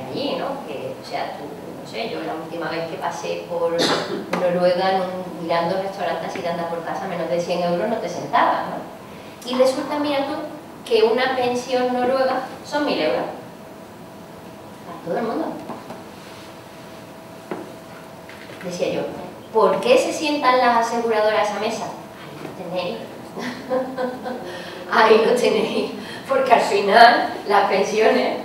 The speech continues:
son de mil euros y es por eso que hay tantos jubilados nórdicos por todos los países del sur. No penséis que solamente por el sol, es que allí no pueden vivir.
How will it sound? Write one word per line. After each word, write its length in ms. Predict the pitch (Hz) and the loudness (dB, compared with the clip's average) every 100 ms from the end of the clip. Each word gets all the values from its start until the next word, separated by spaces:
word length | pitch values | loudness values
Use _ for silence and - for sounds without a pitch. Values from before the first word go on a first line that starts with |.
| - | -10
son 600 | - 214 196 - - - | -4 2 4 4 2 -2
de 100 | 202 | -2
mil 220 | 202 175 | 0 2
euros 380 | 170 156 170 - - - | 2 2 2 0 -2 -4
y 80 | 214 | -2
es 60 | - | 0
por 180 | 208 175 | 0 0
eso 240 | 175 226 | 2 2
que 60 | - | 2
hay 120 | - | 0
tantos 280 | - - - | 0 -2 -4
jubilados 560 | 170 165 175 - 202 | -2 2 4 6 4
nórdicos 460 | 202 220 214 220 226 - - - - | 4 4 4 0 -2 -6 -10 -6 0
por 160 | 233 | 0
todos 260 | - 247 220 | 2 6 6
los 100 | 220 | 6
países 560 | - - - 202 190 | 4 4 4 2 0
del 200 | 180 170 | 0 -4
sur. 380 | 165 247 294 269 - - - | -4 -2 0 0 -2 -8 -8
No 120 | 220 208 | 0 2
penséis 420 | 202 226 196 - | 2 2 4 2
que 120 | 240 | 2
solamente 460 | 247 208 190 170 - | 0 2 2 2 0
por 180 | - - | 2 0
el 100 | - | 0
sol, 320 | - 247 262 - - - - | 0 2 2 2 -4 -10 -12
es 140 | - | -10
que 80 | 185 | -8
allí 120 | 160 | -4
no 160 | 175 190 | -2 2
pueden 320 | 240 302 - | 4 4 2
vivir. 500 | - - - - | 0 -2 -2 -4